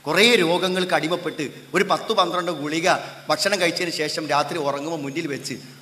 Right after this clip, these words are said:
അതൊക്കെ വെള്ളം കുടിച്ച് അകത്താക്കി ജീവിച്ചു പോകുന്ന ഒരു അവസ്ഥ, ഒരു അവശ്യ അവസ്ഥയിലേക്ക് നമ്മൾ ആരെങ്കിലും ഇഷ്ടപ്പെടുന്നു? ഒരിക്കലും ഇഷ്ടപ്പെടുന്നില്ല. പക്ഷെ നമ്മളറിയാതെ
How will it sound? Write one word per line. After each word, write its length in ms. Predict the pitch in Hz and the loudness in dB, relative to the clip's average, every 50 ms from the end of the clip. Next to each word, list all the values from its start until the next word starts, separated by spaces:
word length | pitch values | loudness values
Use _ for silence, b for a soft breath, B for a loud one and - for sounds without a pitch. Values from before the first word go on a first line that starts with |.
| - - | -4 -2
അതൊക്കെ 300 | 143 151 185 - - 220 190 160 | 0 0 0 4 4 4 4 6
വെള്ളം 180 | 160 180 202 175 | 4 4 2 2
കുടിച്ച് 220 | 175 165 156 - 180 147 | 2 -2 0 2 2 2
അകത്താക്കി 500 | 135 151 147 - 170 156 - - 147 117 - - - - - - - - - - | 2 -2 0 2 0 0 0 -2 -8 -10 -10 -12 -18 -20 -20 -20 -20 -14 -8 -6
ജീവിച്ചു 420 | 151 175 202 196 214 - - 220 202 - | -4 -2 -2 -2 -4 -4 -4 -6 -4 -4
പോകുന്ന 460 | 170 165 165 165 156 175 165 170 180 175 160 151 | -2 -2 -2 0 -2 -2 -2 0 -2 0 0 0
ഒരു 140 | 156 165 196 190 - - - - - - - - - 139 143 | 0 0 -2 -2 -6 -12 -16 -18 -20 -20 -20 -6 0 4 4
അവസ്ഥ, 300 | 156 165 175 175 - - 196 170 165 | 4 4 4 -2 2 2 4 6 8
ഒരു 80 | 160 156 165 | 8 8 8
അവശ്യ 280 | 185 202 196 - - 196 165 165 180 | 8 6 2 4 6 8 8 8 8
അവസ്ഥയിലേക്ക് 720 | 185 180 185 - - 190 185 185 175 180 170 175 175 147 - - - - - - - - - - | 8 4 0 0 0 2 2 4 4 4 2 2 -2 -4 -4 -6 -14 -16 -16 -20 -20 -18 -6 -6
നമ്മൾ 160 | 143 156 170 156 | -2 2 4 4
ആരെങ്കിലും 280 | 156 156 156 165 160 143 | 4 4 2 0 -2 -2
ഇഷ്ടപ്പെടുന്നു? 360 | - - - 165 - 151 156 185 | -2 -6 -8 -8 -8 -6 -6 -6
ഒരിക്കലും 340 | 226 220 - - 320 285 247 - | -6 -6 -2 -2 -2 -2 -2 -2
ഇഷ്ടപ്പെടുന്നില്ല. 460 | - - 190 - 180 160 143 127 110 | -2 -4 -4 -4 -6 -6 -6 -8 -10
പക്ഷെ 320 | - - - - - - 160 | -12 -16 -18 -12 -2 -2 0
നമ്മളറിയാതെ 460 | 156 190 185 165 170 170 170 170 | 2 2 2 2 4 2 4 4